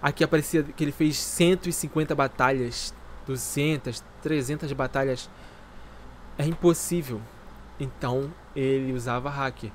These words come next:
Mas é isso, pessoal.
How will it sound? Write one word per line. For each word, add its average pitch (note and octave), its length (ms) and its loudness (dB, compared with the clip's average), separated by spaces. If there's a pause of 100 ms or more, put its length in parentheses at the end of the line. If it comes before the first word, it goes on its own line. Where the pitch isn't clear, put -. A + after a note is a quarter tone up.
(2250)
Mas E3+ 920 4 (1900)
é G3+ 120 12
isso, G#3 380 6
pessoal. A#2+ 400 0